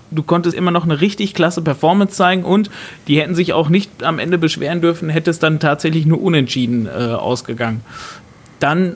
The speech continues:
ähm, hast du so einen Kilian, den hast du von der Bank gebracht, wo, also ich absolut nicht mit gerechnet hab, dass er den jetzt schon reinwirft.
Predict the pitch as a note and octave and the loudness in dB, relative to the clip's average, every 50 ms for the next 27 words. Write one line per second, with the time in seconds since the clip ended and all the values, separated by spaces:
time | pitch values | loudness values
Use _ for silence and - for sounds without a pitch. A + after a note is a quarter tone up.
0 | - - D#3+ D3+ D3 C#3+ C#3 C#3 C3+ C3+ C3+ B2+ - - A#2+ C3+ D3 D#3 - - | -6 -2 0 2 2 4 2 2 0 0 -2 -4 -8 -8 -2 -2 0 0 2 0
1 | D#3+ C#3+ D3 C#3+ C#3+ C3+ B2 - - D#3+ F3+ A3 A#3 A3 G#3 G3+ G3 F#3+ F#3 F#3 | 0 2 4 2 2 2 0 -2 -4 0 2 2 2 2 4 2 4 4 4 4
2 | F3+ F3+ F3+ F3+ - G3 F#3 - F#3+ F#3 F3 E3 E3 D#3+ F3+ G3+ F#3+ F#3+ F3 F3 | 4 2 2 2 2 0 0 2 4 4 4 4 2 0 0 0 0 0 2 2
3 | F3+ F#3 F3+ - - D3+ D3+ D3+ D3+ D#3 D#3 D#3 C#3+ - - C3 C#3 D3 C#3 - | 0 0 -2 -4 -2 0 2 2 2 2 0 -2 -4 -4 -2 0 0 0 0 0
4 | F#3+ F#3+ - F#3 - C3 F3 - F#3 D#3+ F#3+ F#3+ F3+ E3+ D#3+ F3 E3+ - - - | -2 -2 -4 -2 -2 -2 0 0 0 0 0 0 0 0 0 0 0 -2 -4 -4
5 | D#3 E3 E3 F#3 E3 - D#3+ D#3+ - D#3 D3+ - C#3 B2+ C#3+ D3+ D#3 D3 C#3 - | -4 -2 0 0 0 2 0 2 2 0 0 0 0 2 2 2 2 0 0 0
6 | - D3 C#3 B2 A#2 B2+ D3+ F3 F#3+ F3 F#3 F#3+ G3+ G#3 - | -2 -2 0 0 0 2 2 2 2 2 4 2 2 0 -2